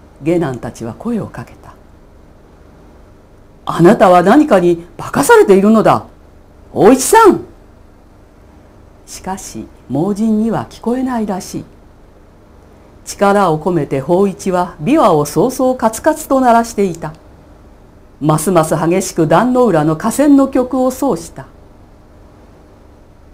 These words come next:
男たちは法一を捕まえ、耳に口をつけて声をかけた。「法一さん、法一さん、すぐ私たちと一緒に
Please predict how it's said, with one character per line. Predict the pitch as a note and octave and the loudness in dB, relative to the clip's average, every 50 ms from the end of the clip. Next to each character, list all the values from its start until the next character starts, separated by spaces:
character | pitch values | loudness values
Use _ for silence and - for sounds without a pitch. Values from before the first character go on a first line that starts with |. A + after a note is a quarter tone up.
| - | -10
男 | - D3+ G#3 - - - D4+ C#4+ | -8 -8 -4 -4 -4 -4 -4 -4
た | - D#3 | -4 -6
ち | D#3 - C3 | -8 -8 -8
は | B2 B2+ | -8 -8
法 | B2+ C#3 F3+ F#3+ G#3 G#3 | -6 -4 -2 -2 -2 -2
一 | F#3+ - - F#3+ | -4 -6 -6 -6
を | F3+ F3+ | -6 -6
捕 | F3+ - - F3+ E3 | -8 -10 -10 -8 -8
ま | D#3+ D3+ C#3 C#3 | -6 -6 -8 -8
え、 | C#3 D3 - - - - - _ - - - _ - _ - | -10 -14 -16 -20 -20 -20 -20 _ -20 -20 -20 _ -20 _ -2
耳 | F3 G3+ A3+ C4+ E4 F4+ | 0 2 4 6 6 6
に | E4+ A3+ D3 C#3+ | 6 4 2 -2
口 | - - - - D4 D#4 | -6 -12 -6 0 0 0
を | D#4 D4+ | 0 0
つ | - | -4
け | - D#4+ - | -4 -4 -4
て | - B2+ | -4 -6
声 | - - E3+ C#3+ | -6 -4 -6 -4
を | A2+ | -6
か | A#2 - B2+ B2+ | -8 -12 -16 -16
け | - - | -16 -18
た。 | - - - - - - - - - - _ - - - - - _ - _ - - - - - - - - | -20 -20 -20 -20 -20 -20 -20 -20 -20 -20 _ -20 -20 -20 -20 -20 _ -20 _ -20 -20 -20 -20 -20 -20 -20 -14
「法 | - - B3+ D4 | -8 -4 0 0
一 | D4 D4 - | 0 0 0
さ | - - E4+ D#4 C#4+ | -2 -2 -2 0 -2
ん、 | - - - - - - - - - _ - | -4 -6 -12 -20 -20 -20 -20 -20 -20 _ -6
法 | - F3 C4 F#4 | 0 2 4 4
一 | A#4 - - | 4 4 0
さ | - - G#4 F#4+ F4 B3+ | -4 -2 2 2 2 2
ん、 | E3 - - - - - - - - - - - - _ - _ - | 0 -4 -12 -20 -20 -20 -20 -20 -20 -20 -20 -20 -20 _ -20 _ -20
す | - - - - A3 | -16 -10 -2 0 2
ぐ | C#4 C4+ F3+ | 2 2 2
私 | E3 F#3 G3 - D4 - | 0 -2 -4 -6 -8 -6
た | - F4 C4 | -4 -4 -4
ち | - | -2
と | - A#3 | 0 0
一 | A#3 A3 | 0 0
緒 | - - C#4+ | 0 0 2
に | C#4 C4+ B3+ A#3+ | 2 2 0 -2